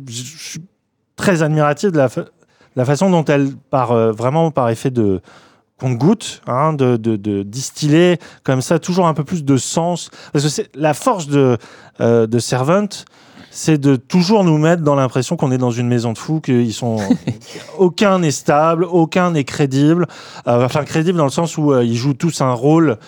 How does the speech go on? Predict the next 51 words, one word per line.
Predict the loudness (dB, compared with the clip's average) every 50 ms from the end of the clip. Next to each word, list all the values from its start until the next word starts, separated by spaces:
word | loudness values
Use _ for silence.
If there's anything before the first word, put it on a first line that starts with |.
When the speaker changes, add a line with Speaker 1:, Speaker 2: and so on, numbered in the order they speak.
| -20 -18 -12
Speaker 2:
Mm. | -12 -6 -2
Speaker 1:
euh, | 0 2 4 4 2
ils | 2
se | 2 0 0
mentent | 0 0 0 0
à | 0 0
eux-mêmes | 2 2 0 2 2
et | 2 2
évidemment, | 2 0 0 0 0 0 2
ils | 0 2
nous | 0 2
mentent, | 0 0 -2 -2 -6 -8
euh, | -6 -4 -4 -4
d'abord. | -2 -2 0 2 2 2 2 0 0
Et | -4 -6
ce | -6 -2
qui | -2
est | -2 -2 _ _ _ _
très, | -6 -4 -4 -4
très, | -4 -4 -2 0 2 2 2 0 _ -10 -20 -20 -20 -20 -20 -20 -20 -20 _ _ _ -8
euh, | -2 0 2 2 2 2 2 2 0 0
fort, | -2 -6 -2 0 2 4 4 4 2 0 -2 -10 -16 -8
euh, | -4 -2 0 0 -2
dans | -2 -2 0 0 2
l'économie | 2 2 2 2 2 0 2 0 0 0
de | 0
moyens | 2 2 2 2 2 2 0 0
que | 0
représente | 0 0 0 -2 -2 -2 0 -2 -4 -2
Servant, | -2 -2 0 2 0 0 -2
c'est | -4 -8 -6
son | -4 0
rapport | 0 0 2 2 2 2
à |
l'espace. | 2 0 0 0 -2 -2 -2 -2
C'est-à-dire | -6 -4 -4 -4 -2
qu'il | 0 0
y |
a, | 0 0 -4 -14 -20 -20 -12 _
il | -8
y |
a | -4
quasiment | -2 -2 0 2 2 2 2 2 2
aucun | 0 0 0 -2 -2 -2
effet | -2 -4 -6
spécial. | -8 -6 -8 -4 -4 -4 -4 -4 _ _ -20 -20 -20 -20 -20 -20 -20 _ _
Tout | 0 0
passe | 2 4 2 2 2 0 -2
par | _ 0 2 4 4 2 2 0
les | -2 -2 -4
cadrages | 0 0 0 0 0 0 0 2 2 0 0 -2 -8